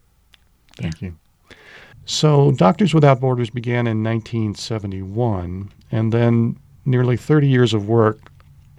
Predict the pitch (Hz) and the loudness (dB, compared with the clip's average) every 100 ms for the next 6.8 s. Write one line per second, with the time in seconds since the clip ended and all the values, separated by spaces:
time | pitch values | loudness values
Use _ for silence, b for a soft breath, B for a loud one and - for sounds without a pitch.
0 | - - 113 113 107 104 107 98 - 117 | -8 -4 -2 -2 -2 0 -2 -4 -6 -2
1 | 107 104 104 101 - 104 98 101 104 - | -2 -2 -4 -6 -6 -6 -6 -6 -8 -8
2 | 101 - 110 95 104 98 101 101 - 98 | -8 -6 -8 -6 -8 -8 -6 -6 -8 -12
3 | 98 107 110 101 98 - B B B B | -12 -14 -12 -10 -12 -18 B B B B
4 | B B _ 117 101 113 120 113 104 110 | B B _ -16 -8 -4 -4 -4 -4 -4
5 | 107 - 104 101 98 98 95 101 95 98 | -4 -4 -4 -4 -4 -4 -4 -6 -6 -8
6 | - 165 151 - - 127 - | -8 -8 -8 -10 -12 -12 -16